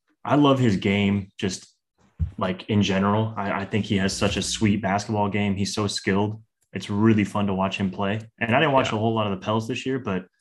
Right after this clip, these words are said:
Speaker 1: you're right, dude. Like, between all those guys, they have really interesting players. Like, I love Alvarado. That kid's amazing.
Speaker 2: Dude.
Speaker 1: I love how he's just got nothing to lose.
Speaker 2: Yeah.
Speaker 1: You know what I mean?
Speaker 2: <laughs> He's just
Speaker 1: Like
Speaker 2: so
Speaker 1: you said,
Speaker 2: New York.
Speaker 1: <laughs> It's crazy. Uh,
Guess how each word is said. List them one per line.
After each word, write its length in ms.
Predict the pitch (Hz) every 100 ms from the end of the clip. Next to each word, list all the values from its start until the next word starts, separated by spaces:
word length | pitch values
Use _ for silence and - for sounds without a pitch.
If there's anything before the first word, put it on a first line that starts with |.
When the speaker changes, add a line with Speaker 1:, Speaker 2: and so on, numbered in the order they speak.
| _
Speaker 1:
you're 120 | 117 107
right, 220 | 101 98
dude. 240 | 98 101
Like, 180 | 95 92
between 280 | - - 113
all 140 | 104
those 180 | 110 107
guys, 400 | 98 95 113 117
they 120 | 107 107
have 340 | 110 95 95
really 460 | 101 95 110 110 101
interesting 480 | 98 95 95 95 92
players. 400 | 98 - - -
Like, 160 | 90 - _ _ _ _ _
I 100 | 107
love 200 | 101 101 98
Alvarado. 640 | 98 98 98 95 92 - _ 107
That 160 | 98
kid's 220 | 107 95 95
amazing. 280 | 92 92
Speaker 2:
Dude. 360 | 117 90 - - _ _ -
Speaker 1:
I 60 | 110
love 200 | 120 113
how 140 | 104
he's 220 | 113 110
just 120 | 101 -
got 200 | 101 98
nothing 400 | 104 104 101 98
to 80 | 92
lose. 440 | 98 98 98 - _ - - _ _
Speaker 2:
Yeah. 120 | 107 104
Speaker 1:
You 60 |
know 60 | 92
what 80 | 98
I 100 | 101
mean? 300 | 101 101 101 113
Speaker 2:
<laughs> 60 |
He's 200 | 98 -
just 160 | 113 104
Speaker 1:
Like 80 | 101
Speaker 2:
so 140 | 107
Speaker 1:
you 60 | 101
said, 60 | 107
Speaker 2:
New 40 |
York. 440 | 95 101 98 110 - - -
Speaker 1:
<laughs> 200 | - -
It's 360 | 170 - 247 185
crazy. 760 | - 214 185 196 185 117 - - - - - 123
Uh, 340 | 110 104